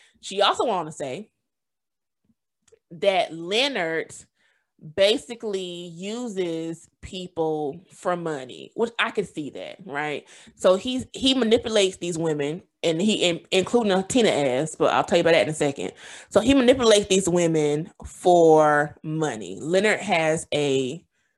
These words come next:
friend out here in the, in the free world who basically has a cash app set up for Leonard. So Leonard, they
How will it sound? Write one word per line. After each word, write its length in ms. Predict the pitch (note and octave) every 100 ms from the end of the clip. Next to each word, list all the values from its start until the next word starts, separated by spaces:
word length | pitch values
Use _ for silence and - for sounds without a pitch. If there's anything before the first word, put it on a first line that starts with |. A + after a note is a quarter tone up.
| _
friend 680 | _ - F#3+ F#3+ G3 G3 G3 - -
out 220 | F3 G3
here 240 | G3+ F#3
in 60 | F3+
the, 120 | E3
in 100 | E3
the 80 | D#3
free 260 | - G3+ F3+
world 500 | E3+ D3+ C#3+ D#3 - _ _ _ _ _
who 840 | - G#3+ G3+ F#3+ F3+ F3 F3 F3 - _ D#3
basically 880 | E3+ F3+ F#3 F3+ E3+ D#3+ D#3 D3 E3+
has 420 | E3+ D3+ D3 D3+
a 100 | E3+
cash 440 | - - E3 D#3 - -
app 260 | B2 E2+ - - -
set 240 | - - D3+
up 140 | -
for 140 | -
Leonard. 300 | A#2 G2 D#2+ -
So 180 | - D#3+
Leonard, 380 | E3+ F#3 D#3+
they 180 | E3 -